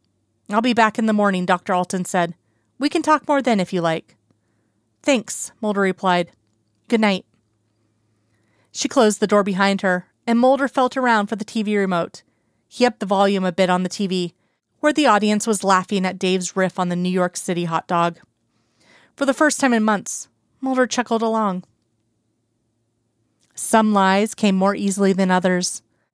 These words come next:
As Mulder slumped in his omnipresent plastic chair, Scully rolled over to her side to face him. "I'm hungry," she said. He brightened like a bulb and set aside the shaves of paper. "Yeah?" He placed a hand on his tummy,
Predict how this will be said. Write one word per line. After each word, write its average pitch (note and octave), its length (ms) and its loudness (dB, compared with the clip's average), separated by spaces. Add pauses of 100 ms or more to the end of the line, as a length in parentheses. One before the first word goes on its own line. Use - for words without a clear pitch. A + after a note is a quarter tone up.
(160)
As A#3+ 140 0
Mulder C#4 240 4
slumped G#3+ 340 0
in G#3 80 2
his G3 220 2
omnipresent F#3+ 720 0
plastic F#3+ 440 -4
chair, F3+ 380 0 (580)
Scully C#4+ 360 2
rolled G#3+ 300 2
over G#3 260 2
to A3+ 120 0
her G#3+ 120 0
side F#3 380 0
to G3 80 -6
face G3 260 -2
him. F3 240 -2 (960)
"I'm A3 180 2
hungry," G#3+ 400 0
she - 180 -4
said. F3+ 340 0 (920)
He C4+ 180 0
brightened F#3+ 340 2
like F3+ 140 0
a F#3 60 0
bulb F#3 400 2 (460)
and A3 140 0
set C4+ 200 4
aside A3 540 2
the G3+ 80 -2
shaves G#3+ 520 0
of F#3 140 -4
paper. F#3 420 -2 (600)
"Yeah?" F#3+ 340 2 (760)
He - 160 -4
placed A3 320 0
a G3+ 40 0
hand G3 180 2
on F#3+ 100 2
his F#3 140 -2
tummy, F#3+ 380 -2